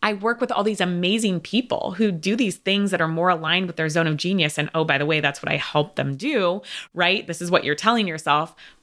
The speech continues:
But why on earth am I not doing that? Why am I doing the thing that I'm good at or the things that I'm good at, but it doesn't actually light me up? Why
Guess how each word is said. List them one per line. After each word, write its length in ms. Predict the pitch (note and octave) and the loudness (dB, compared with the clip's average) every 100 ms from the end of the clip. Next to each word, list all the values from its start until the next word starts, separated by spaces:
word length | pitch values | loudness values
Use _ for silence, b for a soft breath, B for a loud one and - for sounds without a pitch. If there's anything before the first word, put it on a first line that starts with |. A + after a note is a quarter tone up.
| _ F3+ | _ 2
But 280 | - - - _ _ | 2 0 -20 _ _
why 300 | D3 D#3 C4+ | -2 0 2
on 80 | A3+ | 2
earth 220 | G#3 A3+ | 0 0
am 140 | D#3+ | 0
I 140 | C#3+ A#3+ | 0 2
not 200 | F3 D3+ | 0 0
doing 240 | C3+ A#2 | -4 -2
that? 180 | G#2 - | 0 0
Why 140 | E3+ | 2
am 140 | A3 B3+ | 2 2
I 60 | |
doing 260 | G3 G3 F#3+ | 0 0 0
the 60 | E3 | 0
thing 280 | F3 F3 | 2 0
that 80 | D#3+ | 2
I'm 160 | C#3+ D3+ | 0 0
good 220 | F#3 A3+ | -2 0
at 320 | E3 D#3 F3+ - | 2 2 0 -2
or 120 | E3 | -4
the 80 | D#3+ | -2
things 300 | F#3 F#3+ F3+ | 0 2 2
that 100 | E3+ | 0
I'm 140 | D#3+ | 0
good 140 | D#3+ | 0
at, 220 | D#3 D#3 - | 2 2 0
but 100 | D3 | -4
it 220 | C#3+ - | -4 -4
doesn't 300 | C#3+ A3+ A#3 | -2 0 0
actually 320 | F3+ - D#3+ | 0 0 0
light 240 | D3+ D#3 | 2 0
me 120 | E3 E3 | 0 -2
up? 120 | C3+ - _ _ _ - | -2 -8 _ _ _ -12
Why 600 | D3 F3 G#3 D#4 D#4 | -6 -2 0 0 -2